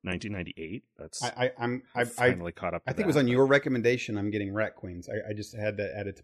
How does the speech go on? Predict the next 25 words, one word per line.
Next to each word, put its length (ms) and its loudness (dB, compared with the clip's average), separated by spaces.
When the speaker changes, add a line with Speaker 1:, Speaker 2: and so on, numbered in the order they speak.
Speaker 2:
my 60 -8
list 200 -8
of 60 2
Speaker 1:
Hmm, 180 2
Speaker 2:
cults, 240 -8
so. 60 4
Speaker 1:
that 120 6
was, 180 4
uh, 300 4
I've 180 6
not 180 8
read 200 2
that. 180 -4
That's 180 -2
a 60 -10
Geek 180 -16
Scholar 320 -8
Chris, 480 0
Speaker 2:
Oh, 80 8
it's 80 4
a 60 2
Geek 140 4
Scholar 240 4
Chris. 280 -2
Speaker 1:
uh, 60 -8